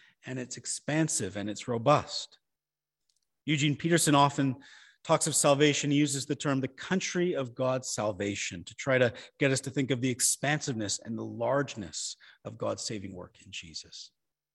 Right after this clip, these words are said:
I like thinking about that. I think especially during a time like this where we're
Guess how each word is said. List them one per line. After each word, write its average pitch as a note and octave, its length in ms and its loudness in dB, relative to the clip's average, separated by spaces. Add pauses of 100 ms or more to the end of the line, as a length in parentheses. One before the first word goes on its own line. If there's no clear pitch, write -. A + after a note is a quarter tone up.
(1200)
I B2 100 0
like E3 260 6
thinking A#2+ 400 -2
about F#2+ 260 -12
that. F#2+ 140 -16
I G2 40 -16
think - 260 -8
especially D3+ 340 -4
during C#3 160 4
a C3 40 0
time C3 220 -4
like C3 140 -6
this A#2 240 -6
where G#2+ 80 -8
we're G#2 160 -8